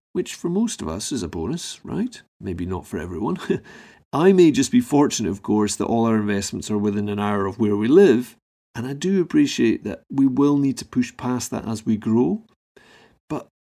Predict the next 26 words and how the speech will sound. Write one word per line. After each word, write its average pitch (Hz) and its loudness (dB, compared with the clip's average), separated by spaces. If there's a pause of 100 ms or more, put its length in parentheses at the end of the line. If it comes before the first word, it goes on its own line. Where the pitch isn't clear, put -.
what's 170 -4
interesting 170 0
is 113 0
because 165 -8
those 202 -2
properties 143 -2
are - -14
quite 117 -4
close - -8
together, 117 -2 (560)
our 147 -2
team 180 0 (680)
can 139 -6
all 147 0
drive 123 2
or 104 -2
travel 143 -2
to 120 0
those 104 0 (260)
in 127 -2
a 127 4
reasonably 143 0
short - -4
period 123 2
of 113 -8
time. 135 -8